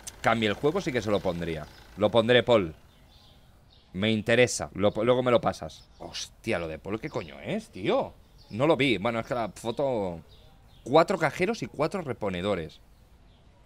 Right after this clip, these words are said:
Barbaridad. Necesito nivel de tienda veinte. Ojo, vamos por el veinticinco. Puedo pillar otro reponedor.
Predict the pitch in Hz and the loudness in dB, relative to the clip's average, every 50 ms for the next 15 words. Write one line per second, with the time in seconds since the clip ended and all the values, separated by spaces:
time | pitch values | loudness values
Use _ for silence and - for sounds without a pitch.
0 | - - - - - - - - - - 85 85 85 95 87 87 85 82 82 82 | -20 -20 -20 -20 -20 -20 -20 -20 -20 -16 -8 -2 0 0 2 0 0 -2 -4 -4
1 | 85 85 92 90 85 101 107 113 - 123 127 202 - 135 131 135 139 135 131 165 | -2 -2 -2 -2 -2 -2 -4 -4 -4 -4 -2 -2 -2 0 0 0 2 4 4 4
2 | 196 214 190 - 202 208 254 214 170 156 135 117 - - 147 185 - 262 151 101 | 4 4 2 0 0 0 0 0 0 0 -2 -2 -2 0 0 2 2 2 0 0
3 | 87 95 131 180 240 - - 175 139 120 117 113 101 - 110 - - 180 202 190 | 2 2 2 2 4 6 4 6 6 6 4 4 2 0 -2 0 0 -2 0 0
4 | - 123 101 156 185 226 240 - - - - - - - 156 139 160 208 247 - | 0 0 0 0 -2 -2 -2 -4 -6 -12 -16 -16 -10 -6 0 4 4 4 4 2
5 | - - - - 208 247 285 302 - - - - 320 311 320 320 320 320 - - | -2 -6 4 10 12 12 12 12 12 10 10 12 12 12 12 12 12 12 2 -12
6 | - - - - 113 127 135 143 147 143 - - 151 143 135 127 127 147 170 156 | -16 -18 -14 -10 -8 -2 2 4 4 4 4 2 0 2 2 2 6 8 8 8
7 | 131 101 90 | 8 6 4